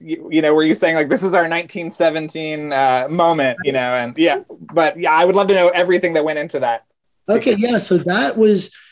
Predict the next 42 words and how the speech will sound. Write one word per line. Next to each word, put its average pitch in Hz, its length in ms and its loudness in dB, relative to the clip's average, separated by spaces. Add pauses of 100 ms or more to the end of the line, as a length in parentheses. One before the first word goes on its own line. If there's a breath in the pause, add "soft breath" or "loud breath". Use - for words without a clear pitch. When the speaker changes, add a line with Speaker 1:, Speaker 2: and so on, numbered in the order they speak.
(300 soft breath)
Speaker 2:
you 202 140 0
know, 185 120 4
the, 180 720 -2
when 170 160 -2
we 190 140 2
first 214 260 -4
started 185 300 0
working 156 380 -2
on 139 140 -10
that 139 200 -6
sequence, 151 460 -4
that 190 200 -2
song, 202 180 2
like 180 100 0
I 160 40 -4
said, 156 300 -2
it 131 140 -6
existed 160 500 -4
in 156 140 0
a 143 60 -4
long 147 260 -4
time. 147 500 -6
Um, 156 320 -2
you 247 140 2
know, 208 60 2
it 196 140 2
was 190 160 4
rewritten. 151 760 2
Lynn 165 200 4
would 143 120 2
rewrite 147 360 4
lyrics, 147 400 -2
and 143 120 -4
the 147 100 -4
whole 160 200 2
flashback 147 680 -4
sequence 123 500 -6
we 123 80 -4
put 123 240 -10
in 123 240 -6
very 127 240 -4
re-, 120 280 -6